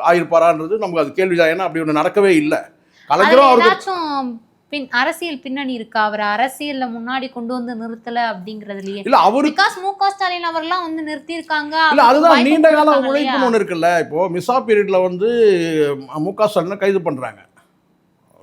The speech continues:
Speaker 1: சரிங்களா? அதுல இருந்து தான் அவருடைய அரசியல் பயணம் வந்து, வந்து வீரியமடையுது. யாருக்கு? மு க ஸ்டாலினுக்கு.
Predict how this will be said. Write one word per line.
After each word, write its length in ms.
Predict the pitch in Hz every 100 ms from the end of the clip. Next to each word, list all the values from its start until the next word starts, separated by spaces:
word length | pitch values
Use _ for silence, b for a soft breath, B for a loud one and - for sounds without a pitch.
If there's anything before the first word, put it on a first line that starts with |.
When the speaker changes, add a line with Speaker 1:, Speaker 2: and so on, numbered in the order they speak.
| 151
Speaker 1:
சரிங்களா? 280 | 156 151 156 110 b b b
அதுல 200 | 175 233
இருந்து 160 | 247
தான் 100 | 254
அவருடைய 260 | 254 208 180
அரசியல் 320 | 185 214 196
பயணம் 300 | 180 170 175
வந்து, 580 | 160 156 196 175 151 135 123 120
வந்து 180 | 127 156
வீரியமடையுது. 800 | 180 139 233 233 175 131 104 _ _ -
யாருக்கு? 360 | 156 156 196
மு 120 | 165
க 120 | 180 165
ஸ்டாலினுக்கு. 460 | 151 131 107 -